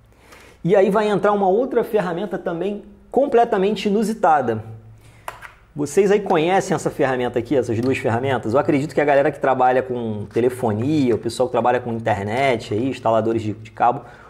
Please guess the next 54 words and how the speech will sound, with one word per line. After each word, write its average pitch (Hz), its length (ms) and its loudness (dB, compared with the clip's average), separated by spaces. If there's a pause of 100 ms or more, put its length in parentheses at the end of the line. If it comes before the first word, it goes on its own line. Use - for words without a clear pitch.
(140)
com 165 160 -2
certeza 165 400 2
conhece 151 400 0
essa 147 160 -4
ferramenta. 123 560 -2 (400)
Um 208 100 2
técnico 226 400 0
veio 214 120 4
fazer 202 180 2
um 196 60 0
reparo 170 420 0
na 139 260 -2
telefonia 135 480 -2
aqui 123 140 -8
no 120 80 -8
prédio, 113 340 0
aqui 113 160 -8
onde 107 240 -4
eu 131 60 0
moro, 139 380 0 (140)
onde 107 200 -6
tem 110 100 -4
oficina, 151 500 -6 (680)
e 214 80 2
eu 262 120 6
vi 196 180 0
ele 254 100 0
com 254 100 0
essa 240 160 0
ferramenta 202 480 0
na 202 100 0
mão, 214 380 0 (240)
e 190 140 -4
eu 226 140 4
parei 196 440 4
um 190 80 4
pouco 180 300 2
ali 165 100 2
do 165 140 2
lado 202 320 4
e - 20 -2
fiquei 180 320 0
puxando 160 340 -6
assunto, 202 400 -6
porque 202 160 0
eu 190 60 4
queria 196 180 -2
entender 196 440 2
como 185 180 -2
é 175 60 0
que 175 80 -14
funcionava 185 500 -2
isso 165 160 -2
aqui. 123 300 -4